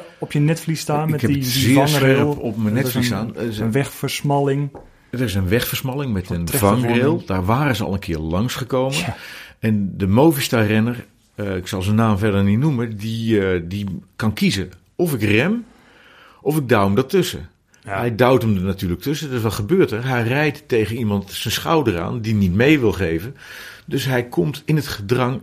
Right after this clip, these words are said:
Speaker 2: in de kant van de weg te rijden. En daardoor valt hij naar de kant van de weg toe, waar een vangrail is. Daar stuitert hij onderdoor. Ja, echt. Hij ligt half onder die vangrail. En alles wat er achteraan komt,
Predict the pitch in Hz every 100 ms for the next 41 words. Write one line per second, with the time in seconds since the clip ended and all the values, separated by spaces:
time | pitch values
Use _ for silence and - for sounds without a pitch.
0 | - 175 147 139 170 160 - 95 123 147
1 | - 120 92 82 - - - - - -
2 | _ _ 123 120 104 156 170 117 - -
3 | 165 143 110 101 - 104 110 120 147 160
4 | 127 - 120 107 104 92 90 113 156 139
5 | 110 95 98 107 120 156 190 - _ -
6 | - 101 - - 156 151 - 104 - -
7 | 220 196 120 87 95 101 170 196 _ _
8 | _ _ _ _ _ _ _ _ - -
9 | - 139 - 110 117 - 92 156 180 -
10 | - 180 208 156 107 95 107 135 156 180
11 | - - - - 139 214 190 147 131 117
12 | 113 131 180 - 117